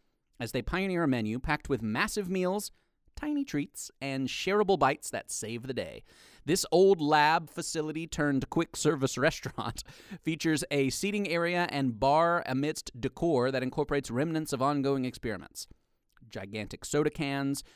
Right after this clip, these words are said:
humongous condiment bottles, and massive cell phones recycled into menu boards." Interested to see what that looks like.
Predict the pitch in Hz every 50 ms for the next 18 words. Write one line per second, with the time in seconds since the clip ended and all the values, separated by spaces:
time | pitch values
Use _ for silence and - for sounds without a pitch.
0 | _ _ - 127 123 113 120 127 139 143 139 143 139 - - - _ - - -
1 | 147 170 170 156 165 - - 127 143 139 139 139 139 139 131 - - - 123 120
2 | 113 110 107 107 120 151 202 202 - 165 143 123 - - 196 - - - 117 104
3 | 104 107 120 147 - - - - _ - - 135 127 - - - 185 - - 214
4 | 208 - - 190 208 190 - - 196 170 135 120 147 233 262 214 131 - - -
5 | - - - - - - - - _ _ _ _ _ _ _ - - - - -
6 | - - - - - - - - - - - -